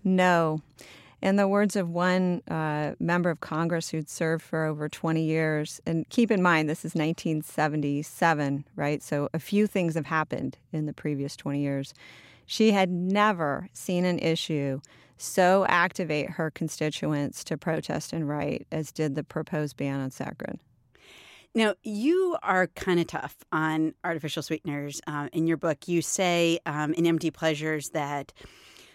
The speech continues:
Speaker 2: when you strip foods of their undesirable qualities, it's, quote,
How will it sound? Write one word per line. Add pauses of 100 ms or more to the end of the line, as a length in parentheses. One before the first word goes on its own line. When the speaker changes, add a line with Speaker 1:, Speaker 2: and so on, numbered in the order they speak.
(120)
Speaker 2:
when
you
strip
foods
of
their
undesirable
qualities,
it's,
quote,